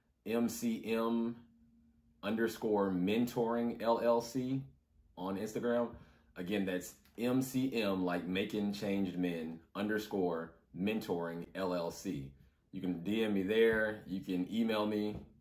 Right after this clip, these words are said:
at, uh, Cameron, C A M R O N, dot Macon, M A C O N, at macon change men dot com. Uh, we have a blog on our website,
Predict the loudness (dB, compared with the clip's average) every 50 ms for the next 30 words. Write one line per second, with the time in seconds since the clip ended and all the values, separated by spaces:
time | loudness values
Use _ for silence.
0 | _ -14 -8 -6 -6 -6 -6 -8 -12 -14 -12 -12 -10 -8 -8 -10 -10 -12 -12 -10
1 | -8 -6 -4 -2 -2 -2 -2 -2 -4 -4 -6 -6 -4 -4 -4 -4 -4 -4 -4 -4
2 | -4 -2 -2 0 -2 -2 -2 -2 -2 0 0 -2 -2 -4 -4 -4 -2 0 0 0
3 | 0 0 -2 -6 -12 -20 -20 -20 _ _ -16 -10 -4 0 2 2 2 0 -2 -6
4 | -14 -20 -20 -20 -10 -6 -2 -2 -2 0 0 -2 -2 -2 -2 -4 -6 -6 -4 0
5 | 0 2 2 0 -2 -4 -6 -6 -6 -8 -10 -2 2 4 4 4 4 2 -2 -4
6 | -4 -2 -4 -4 -6 -6 -8 -8 -10 -12 -16 -20 -20 _ _ _ _ -6 -4 -4
7 | -4 -4 -4 -4 -4 -2 -2 -4 -4 -4 -4 -2 -2 -2 -2 -2 -2 -2 -2 -4
8 | -6 -6 -4 -2 0 0 0 0 0 0 -2 -4 -8 -14 _ -20 -20 -20 -20 -20
9 | _ _ _ _ _ _ -4 -4 -4 -2 0 0 0 0 0 -2 0 2 4 6
10 | 8 8 6 4 2 0 0 0 0 0 2 2 2 2 2 2 2 2 2 2
11 | -2